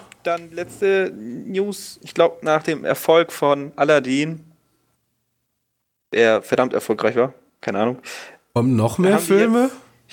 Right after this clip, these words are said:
Speaker 1: Schneewittchen angekündigt.
Speaker 2: Was?
Speaker 1: Also, die haben ja noch in der Produktion im Moment König der Löwen.
Speaker 2: Den ich tatsächlich sehen möchte.
Speaker 1: König der Löwen möchtest du sehen?
Speaker 2: Ja.
Speaker 1: Äh, den möchte ich nämlich gar nicht sehen. Ich möchte lieber Mulan sehen.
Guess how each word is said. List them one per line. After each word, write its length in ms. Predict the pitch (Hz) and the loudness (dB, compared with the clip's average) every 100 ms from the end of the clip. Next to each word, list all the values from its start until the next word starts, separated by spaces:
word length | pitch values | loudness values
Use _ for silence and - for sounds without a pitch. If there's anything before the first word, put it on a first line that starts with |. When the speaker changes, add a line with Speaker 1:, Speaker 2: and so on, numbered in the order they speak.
| - | -12
Speaker 1:
Schneewittchen 800 | 202 196 180 - - - 135 - | -8 -8 -8 -10 -10 -2 -2 0
angekündigt. 640 | 120 120 - - 117 110 117 | -2 -4 -8 -8 -8 -8 0
Speaker 2:
Was? 1400 | 127 123 123 127 107 104 143 175 220 226 - - - | 0 2 2 2 4 2 4 6 4 2 -2 -4 -8
Speaker 1:
Also, 220 | - 135 139 _ _ - | -8 -8 -10 _ _ -6
die 100 | 135 | 0
haben 160 | 170 | 2
ja 220 | 196 180 - - | 4 2 0 -2
noch 380 | 147 143 - - - _ | 0 0 -2 -14 -20 _
in 80 | 147 | 0
der 80 | 147 | 0
Produktion 540 | 147 156 147 - 175 | 2 0 0 2 2
im 60 | 175 | 2
Moment 240 | 156 131 | 0 -2
König 180 | - 143 | -2 0
der 80 | 135 | 2
Löwen. 340 | 139 175 226 233 _ _ _ _ _ _ _ | 4 2 -2 -10 _ _ _ _ _ _ _
Speaker 2:
Den 160 | 117 135 | 0 0
ich 100 | 143 | 2
tatsächlich 540 | 156 131 190 202 190 | 0 2 0 2 -2
sehen 240 | 175 170 120 | 2 2 2
möchte. 380 | 92 85 107 101 _ _ _ _ _ _ | 0 -4 -10 -12 _ _ _ _ _ _
Speaker 1:
König 160 | 165 160 | -4 2
der 100 | 156 | 4
Löwen 220 | 185 226 | 4 2
möchtest 300 | 233 226 - | -2 -4 -10
du 40 | |
sehen? 280 | 220 233 226 - - | 0 0 0 -4 0
Speaker 2:
Ja. 220 | - - _ _ _ _ - | 0 0 _ _ _ _ -6
Speaker 1:
Äh, 160 | 120 117 | -2 -2
den 120 | 113 | -4
möchte 180 | 117 113 | -6 -4
ich 60 | |
nämlich 200 | 117 113 | -4 -2
gar 140 | 113 131 | 2 0
nicht 120 | 110 | 0
sehen. 100 | 107 | -4
Ich 60 | 117 | -4
möchte 180 | 117 | -2
lieber 180 | 139 131 | 2 2
Mulan 520 | 120 117 117 135 143 110 | 2 0 2 2 0 -6
sehen. 320 | 107 110 | -10 -12